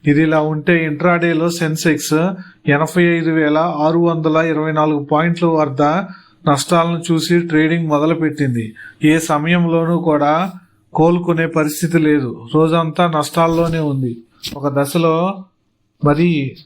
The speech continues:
దాని రెసిస్టెన్స్ పవర్ కూడా కోల్పోయి చివరకు ఆరు వందల పది పాయింట్ల నష్టాలతో ఎనభై ఐదు వేల నూట రెండు వద్ద స్థిరపడింది. దీనికి ముఖ్య కారణం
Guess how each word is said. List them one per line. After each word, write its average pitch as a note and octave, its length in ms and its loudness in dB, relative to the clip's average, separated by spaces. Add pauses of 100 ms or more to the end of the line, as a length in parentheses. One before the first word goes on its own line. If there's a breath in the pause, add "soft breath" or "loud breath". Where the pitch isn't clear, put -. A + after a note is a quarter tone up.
(140)
దాని C#3+ 600 0
రెసిస్టెన్స్ F3 720 0
పవర్ E3 200 2
కూడా E3 260 0
కోల్పోయి E3 920 0 (240)
చివరకు E3 480 2
ఆరు D3+ 200 2
వందల D#3+ 400 0
పది D#3 260 0
పాయింట్ల E3+ 460 0
నష్టాలతో D#3 960 0 (280 loud breath)
ఎనభై D#3+ 400 2
ఐదు D#3+ 240 0
వేల D#3 300 2
నూట D#3+ 300 0
రెండు D#3+ 220 0
వద్ద D#3 260 0
స్థిరపడింది. D#3+ 880 -2 (420 loud breath)
దీనికి D#3+ 320 2
ముఖ్య D3 340 0
కారణం E3+ 680 0